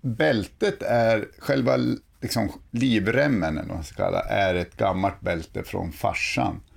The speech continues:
Men, och beltbucklen har jag köpt någonstans.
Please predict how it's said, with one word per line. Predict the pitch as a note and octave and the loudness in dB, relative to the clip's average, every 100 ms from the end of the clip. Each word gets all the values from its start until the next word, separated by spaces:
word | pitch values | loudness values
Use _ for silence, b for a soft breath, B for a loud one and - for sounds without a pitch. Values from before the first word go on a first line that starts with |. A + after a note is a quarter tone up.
| b b b b | b b b b
Men, | - G2 G2+ F#2+ - - - _ | -4 0 0 0 -6 -20 -20 _
och | A2 - F#2+ G2 | -6 -4 -6 0
beltbucklen | G#2+ G#2+ - F2+ F2 - F2 | 0 -2 -2 -4 -2 -6 -4
har | F2 | -2
jag | E2+ | -2
köpt | D#2 - A#2 - - - - - - - | -2 0 0 -4 -18 -14 -14 -14 -20 -20
någonstans. | - F2 D#2 - - D2 | -8 -6 -6 -6 -4 -4